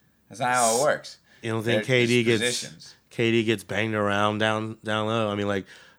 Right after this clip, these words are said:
Speaker 2: let's say they're playing, they're
Speaker 1: I'm gonna
Speaker 2: playing
Speaker 1: tell you this much. If they put a big man out there with that lineup, they're already losing. By a lot.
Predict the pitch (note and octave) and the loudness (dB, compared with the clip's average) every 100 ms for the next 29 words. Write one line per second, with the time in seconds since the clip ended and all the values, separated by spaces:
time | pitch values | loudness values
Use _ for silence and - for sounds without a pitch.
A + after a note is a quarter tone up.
0 | - A2 - B2 A#2 G#2+ A#2 A2+ G#2+ G#2+ | -4 -2 4 4 4 2 0 4 4 2
1 | G2 G2+ G2 A2 G#2+ G#2 G2 E3+ D3 A2+ | -2 -4 -2 0 2 2 2 0 0 -2
2 | C3 D#3 E3 E3 - - _ G#2 F#2 G2+ | -4 -4 -6 -6 -14 -20 _ -14 -8 -4
3 | B2+ C#3+ D3+ C3+ B2 B2 C3+ C#3+ C#3 C#3 | -2 -2 -4 -4 -6 -4 -2 0 0 0
4 | D#3+ D#3 A#2+ - F#2 G#2+ - A2 B2 D3 | -2 -4 -4 -6 -2 -2 -2 -2 -2 -2
5 | D#3+ - _ _ _ _ F2+ G#2 F#2+ F#2 | -4 -8 _ _ _ _ -4 0 0 -2
6 | F2 E2 D2+ C2 - _ _ _ _ _ | -4 -6 -10 -16 -20 _ _ _ _ _
7 | _ _ _ - F#2+ F2 C#2 G1+ | _ _ _ -6 -4 -4 -6 -12